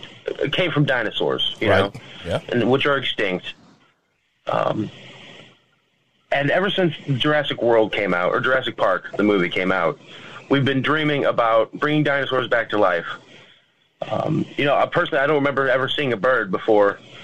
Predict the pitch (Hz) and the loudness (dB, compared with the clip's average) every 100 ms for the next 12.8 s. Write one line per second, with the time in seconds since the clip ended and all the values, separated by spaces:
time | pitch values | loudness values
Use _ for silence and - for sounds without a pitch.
0 | - - 120 113 110 98 120 104 110 113 | -20 -4 0 0 0 0 0 0 0 0
1 | 95 98 95 92 95 98 147 139 156 175 | 0 -2 0 0 0 0 2 6 6 8
2 | 170 190 135 123 107 123 113 107 - 131 | 8 8 6 2 0 0 0 -2 0 0
3 | 117 104 95 - - 143 180 190 - - | 2 2 2 -2 -2 2 4 2 -8 -18
4 | - - - - 131 - 131 123 123 - | -18 -20 -10 -4 0 4 4 4 0 0
5 | 143 131 123 117 _ _ _ - 165 151 | 2 2 2 0 _ _ _ 0 6 6
6 | 131 151 151 143 143 135 - 127 143 165 | 6 2 0 -2 -2 -2 -2 -2 2 2
7 | 147 120 120 - - - - - _ _ | 2 0 -2 -4 -4 -6 -20 -20 _ _
8 | _ _ - 85 - 92 92 - - - | _ _ -2 0 0 -2 -6 -12 -18 -20
9 | - - - - - 123 123 123 120 123 | -18 -10 -8 -4 2 2 2 0 -2 -2
10 | 123 117 117 123 117 107 - - - 127 | -2 0 2 2 0 -4 -10 -4 -2 0
11 | 117 117 107 - 139 101 80 82 107 113 | 0 -2 -2 0 2 2 0 2 2 2
12 | 120 110 - 107 104 123 113 107 | 0 -2 0 0 2 4 4 4